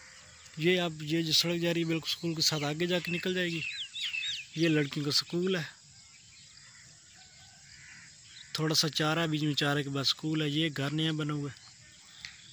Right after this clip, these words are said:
तो ये, ये दोस्तों देखें, ये एक लाल कलर वाली है, ये फिर आगे निकलती जाएगी इस तरह।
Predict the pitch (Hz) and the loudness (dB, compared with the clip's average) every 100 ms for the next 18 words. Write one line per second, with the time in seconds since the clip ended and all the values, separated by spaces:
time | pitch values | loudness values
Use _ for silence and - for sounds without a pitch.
0 | - - 143 127 127 160 160 - - - | -20 -12 -8 -4 0 2 0 -4 -8 -10
1 | - - - - - 143 165 151 139 - | -10 -6 -4 -4 -4 2 4 6 6 4
2 | 139 131 135 139 160 156 151 143 165 170 | 4 -2 -2 2 2 4 4 6 4 4
3 | 190 185 185 185 175 147 - - - - | 2 4 2 2 2 -2 -6 -20 -20 -20
4 | - - - - - - - - - - | -14 -14 -14 -20 -20 -20 -20 -20 -20 -20
5 | - - - - - - - - - - | -20 -20 -20 -20 -20 -20 -20 -20 -20 -20
6 | - - - - - - - 143 143 147 | -20 -20 -20 -20 -20 -20 -4 -4 0 0
7 | 143 151 156 143 170 170 175 170 160 156 | 0 2 2 2 2 2 2 2 2 0
8 | - 147 | 0 -4